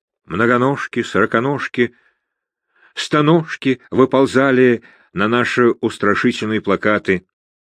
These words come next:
и под этим — нанизывались уже заученные строчки стихов собственного изготовления. «При чистоте хорошей не бывает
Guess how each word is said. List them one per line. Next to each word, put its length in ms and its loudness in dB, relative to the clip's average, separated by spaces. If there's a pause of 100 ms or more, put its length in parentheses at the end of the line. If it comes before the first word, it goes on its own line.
(640)
и 120 0
под 200 0
этим — 400 0 (1080)
нанизывались 840 2
уже 420 2 (240)
заученные 720 2
строчки 520 0
стихов 640 0
собственного 760 -2
изготовления. 720 0 (640)
«При 240 0
чистоте 580 -2
хорошей 720 0 (240)
не 240 -2
бывает 640 2